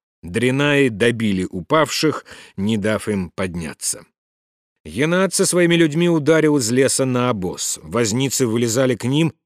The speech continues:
подняв руки, но дренаи, не настроенные брать пленных, приканчивали их без всякого милосердия. Через три минуты после начала схватки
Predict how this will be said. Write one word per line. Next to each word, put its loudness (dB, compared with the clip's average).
подняв 0
руки, 2
но 0
дренаи, 0
не 0
настроенные 2
брать -2
пленных, 0
приканчивали 0
их -2
без -2
всякого -2
милосердия. -6
Через -4
три -4
минуты 0
после -4
начала -4
схватки -2